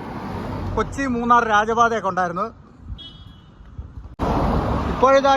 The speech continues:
ഇവിടെ പുതിയ പാലത്തിൻ്റെ വർക്കുകളൊക്കെ നടക്കുന്നുണ്ട് കേട്ടോ. പുതിയ പാലം പണിയാനായിട്ട് അതാ ഫില്ലറൊക്കെ കെട്ടിയിട്ടേക്കുന്നുണ്ടോ, കെട്ടിപ്പൊക്കി തുടങ്ങി.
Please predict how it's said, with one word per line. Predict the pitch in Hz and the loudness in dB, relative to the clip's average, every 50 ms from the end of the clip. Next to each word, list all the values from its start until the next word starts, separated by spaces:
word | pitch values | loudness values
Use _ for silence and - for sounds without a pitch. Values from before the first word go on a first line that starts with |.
| 262 | 2
ഇവിടെ | 254 254 269 269 262 247 - - - | 2 0 0 0 -2 -4 -6 -8 -10
പുതിയ | 214 196 254 269 269 262 | -6 -2 0 2 4 4
പാലത്തിൻ്റെ | 262 262 262 226 269 254 269 262 | 2 2 0 -2 -2 -2 0 0
വർക്കുകളൊക്കെ | 247 233 - 254 262 262 262 226 247 226 | 0 -2 -2 -2 -4 -2 -2 -4 -4 -4
നടക്കുന്നുണ്ട് | 214 208 196 214 202 175 151 160 | -4 -4 -4 -6 -6 -8 -8 -8
കേട്ടോ. | 160 156 175 143 117 - - - - | -6 -6 -6 -8 -8 -12 -18 -16 -14
പുതിയ | 180 175 226 240 226 | -10 -6 -4 -2 0
പാലം | 220 214 220 226 208 202 | 0 -2 -2 -4 -6 -8
പണിയാനായിട്ട് | 196 196 208 208 208 208 196 185 180 | -8 -8 -8 -6 -6 -8 -8 -6 -6
അതാ | 190 196 185 | -6 -6 -8
ഫില്ലറൊക്കെ | - 185 190 220 220 214 202 196 196 | -8 -6 -4 -4 -4 -4 -4 -6 -10
കെട്ടിയിട്ടേക്കുന്നുണ്ടോ, | 190 180 190 180 180 165 156 147 131 120 110 - - - - - - - - - - - - - - - - - - - - | -8 -8 -6 -8 -6 -6 -8 -10 -10 -12 -14 -18 -18 -20 -20 -20 -20 -20 -20 -20 -20 -20 -20 -20 -18 -18 -18 -16 -16 -12 -8
കെട്ടിപ്പൊക്കി | 185 175 - 226 - - 202 - 226 202 196 | -8 -4 -4 -4 -2 -4 -4 -2 -2 0 0
തുടങ്ങി. | 175 165 170 190 | 0 0 0 -2